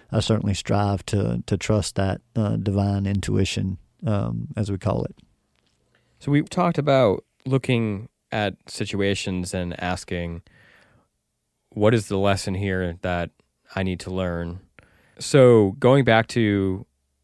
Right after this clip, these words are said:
Speaker 2: hearing the, or, or sensing the intuition with the car,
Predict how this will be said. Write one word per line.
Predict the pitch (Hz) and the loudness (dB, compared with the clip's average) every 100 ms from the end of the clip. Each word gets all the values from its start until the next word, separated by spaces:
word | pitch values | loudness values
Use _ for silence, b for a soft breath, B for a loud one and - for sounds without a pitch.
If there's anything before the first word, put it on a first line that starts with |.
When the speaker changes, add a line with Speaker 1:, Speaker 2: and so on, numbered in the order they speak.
| _ | _
Speaker 2:
hearing | - 120 127 107 101 | -2 4 4 4 2
the, | 98 - - 98 | -2 -6 -4 0
or, | 95 95 92 | 0 2 0
or | - 95 | -2 -4
sensing | - 101 101 98 | -2 0 0 0
the | |
intuition | 95 92 98 101 - 92 | -2 -2 -2 -2 -2 -2
with | 92 | -2
the | 90 | -4
car, | - 113 104 95 90 | -2 2 2 2 0